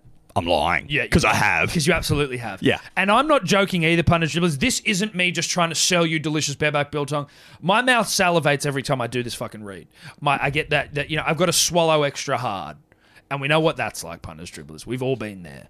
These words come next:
Speaker 1: Oh, yeah.
Speaker 2: The perfect salt blend coupled with Bareback's secret ingredients allows it to be a huge favourite with all of the punters and the dribblers.
Speaker 1: Now, punters, dribblers, I need to bring something to your attention.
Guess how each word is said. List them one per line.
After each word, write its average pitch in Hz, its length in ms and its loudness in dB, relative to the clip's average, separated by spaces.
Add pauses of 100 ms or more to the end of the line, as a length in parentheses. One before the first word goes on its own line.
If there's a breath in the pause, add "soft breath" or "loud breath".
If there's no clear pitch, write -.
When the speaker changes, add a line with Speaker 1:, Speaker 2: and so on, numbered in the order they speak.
(120)
Speaker 1:
Oh, 120 80 6
yeah. 95 220 2 (260 soft breath)
Speaker 2:
The 170 60 -4
perfect 254 340 4
salt 214 320 2
blend 180 240 2
coupled 185 260 0
with 170 160 4
Bareback's 170 380 0
secret 220 400 -2
ingredients 170 640 0
allows 147 320 0
it 147 60 -12
to 147 60 -14
be 143 140 -6
a 127 40 -8
huge 180 480 0
favourite 127 440 -2
with 135 100 -2
all 143 160 4
of 127 100 -2
the 117 80 -8
punters 101 280 -12
and 92 100 -16
the 87 40 -12
dribblers. 80 260 -16
Speaker 1:
Now, 131 380 6
punters, 139 320 4
dribblers, 123 340 4
I 120 100 4
need 127 200 6
to 113 80 4
bring 113 180 6
something 92 200 2
to 87 60 4
your 76 120 4
attention. - 400 -6